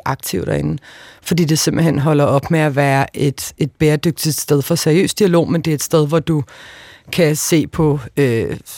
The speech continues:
ja, det, det shitshow, som det er, at, at Elon Musk sådan ligesom tweeter, mens det her, øh, skib går ned.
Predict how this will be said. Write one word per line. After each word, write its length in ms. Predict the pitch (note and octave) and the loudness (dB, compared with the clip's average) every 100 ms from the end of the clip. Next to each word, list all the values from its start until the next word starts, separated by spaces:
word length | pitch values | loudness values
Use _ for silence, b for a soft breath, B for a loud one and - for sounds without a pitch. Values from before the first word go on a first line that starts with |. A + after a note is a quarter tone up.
| - - | -14 -8
ja, 160 | F#2+ F#2+ - | -8 -4 -2
det, 200 | C#3 - | -2 -2
det 160 | D3+ C#3+ | -2 -2
shitshow, 540 | - - C#3+ - D3+ | -4 -4 -2 0 0
som 180 | C3+ D3 | 0 -2
det 100 | C#3 | 0
er, 120 | C3+ | -2
at, 140 | C#3+ - | -2 -4
at 360 | - - C#3 - | -4 -4 -4 -2
Elon 260 | D3 C3+ C3 | 0 2 2
Musk 300 | B2+ - - | 0 -2 -2
sådan 200 | D#3 C#3 | 0 0
ligesom 240 | C3 C#3 | 0 -2
tweeter, 360 | - E3+ D3 D3+ | -2 0 2 2
mens 260 | C#3+ - | 0 -2
det 120 | - | -4
her, 140 | C#3+ - - | -2 -2 -4
øh, 180 | C#3 C3+ | -6 -4
skib 280 | - E3 - | -4 -4 0
går 100 | D3 | 0
ned. 160 | C#3+ | 0